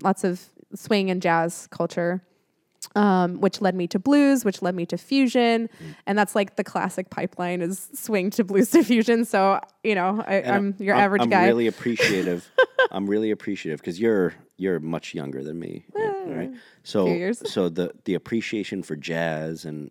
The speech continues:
Speaker 2: and that
Speaker 1: Mm.
Speaker 2: sort of thing, like, I think in the nineties,
Speaker 1: There's a resurgence,
Speaker 2: um,
Speaker 1: for sure.
Speaker 2: yeah, there was a definitely resurgence
Speaker 1: Yeah.
Speaker 2: of,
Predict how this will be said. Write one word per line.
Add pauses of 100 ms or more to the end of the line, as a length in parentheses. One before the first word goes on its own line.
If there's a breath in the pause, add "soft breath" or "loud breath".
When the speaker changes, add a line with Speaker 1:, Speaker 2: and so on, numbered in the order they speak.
Speaker 2:
and
that
Speaker 1:
Mm.
Speaker 2:
sort
of
thing,
like,
I
think
in
the
nineties, (340 soft breath)
Speaker 1:
There's
a
resurgence,
Speaker 2:
um,
Speaker 1:
for
sure.
Speaker 2:
yeah,
there
was
a
definitely
resurgence
Speaker 1:
Yeah.
Speaker 2:
of,